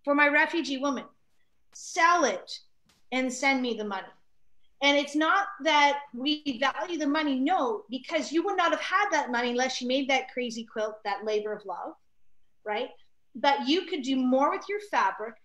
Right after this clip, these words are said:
more with your skills to make something, sell it, and send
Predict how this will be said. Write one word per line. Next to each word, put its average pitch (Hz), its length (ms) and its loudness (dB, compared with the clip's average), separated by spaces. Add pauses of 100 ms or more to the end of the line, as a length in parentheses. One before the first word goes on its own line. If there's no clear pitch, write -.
(200)
more 285 460 0
with 320 160 -6
your 302 180 -6
skills 226 720 -8
to 311 140 -4
make 311 360 4
something, 226 520 -6
sell 277 520 -2
it, 214 160 -2 (380)
and 269 200 0
send 359 340 -2